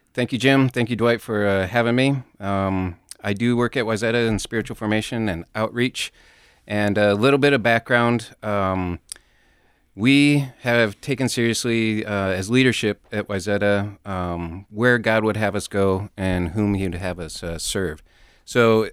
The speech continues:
about a year ago, we redid our vision statement, um,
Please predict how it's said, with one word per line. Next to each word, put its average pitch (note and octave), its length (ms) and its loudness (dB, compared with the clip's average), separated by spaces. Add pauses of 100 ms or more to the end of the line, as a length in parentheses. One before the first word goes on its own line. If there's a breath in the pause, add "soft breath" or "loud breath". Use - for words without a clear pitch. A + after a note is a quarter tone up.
about C3 300 4
a - 20 2
year C3 180 4
ago, G#2 320 2
we G#2+ 220 0
redid A#2 460 0
our G2 120 2
vision G2+ 300 -2
statement, F2 460 -10 (100)
um, F2+ 480 -4